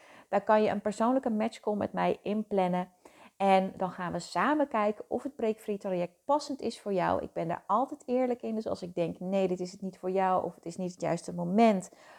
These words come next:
of wat dan ook, weet dat ik altijd eerlijk tegen je ben. En dan gaan we samen kijken of ik je kan helpen. En, ehm, ja,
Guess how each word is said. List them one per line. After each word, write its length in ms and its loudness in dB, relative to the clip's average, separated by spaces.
of 180 2
wat 180 8
dan 160 -6
ook, 300 4
weet 240 4
dat 80 -10
ik 120 -10
altijd 380 -6
eerlijk 320 2
tegen 320 -2
je 100 2
ben. 340 2
En 260 8
dan 100 0
gaan 180 -4
we 60 -2
samen 440 2
kijken 560 0
of 180 -2
ik 120 -8
je 100 -4
kan 260 -10
helpen. 520 -4
En, 440 0
ehm, 440 -4
ja, 280 6